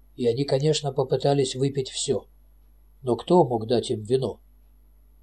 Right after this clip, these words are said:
"Может, нашли в какой-нибудь сгоревшей усадьбе?" "Нет,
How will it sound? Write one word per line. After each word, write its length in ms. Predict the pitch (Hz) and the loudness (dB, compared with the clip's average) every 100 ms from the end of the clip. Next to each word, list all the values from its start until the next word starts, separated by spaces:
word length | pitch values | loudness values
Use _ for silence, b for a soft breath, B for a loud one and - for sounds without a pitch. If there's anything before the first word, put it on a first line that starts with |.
| - - - - - - - 107 | -20 -20 -20 -20 -20 -20 -20 -16
"Может, 520 | 104 131 147 135 - | 2 4 6 4 -2
нашли 540 | 120 113 120 127 170 | -4 -2 -2 0 0
в 80 | 180 | 0
какой-нибудь 640 | - 151 151 147 131 127 | -2 0 2 2 0 -2
сгоревшей 520 | 117 131 131 - 139 131 | 2 4 4 2 0 0
усадьбе?" 560 | - 151 156 139 95 - - - - - - - | 2 2 2 0 -2 -6 -20 -20 -20 -20 -20 -20
"Нет, 520 | 123 127 113 104 - | -4 2 2 0 -8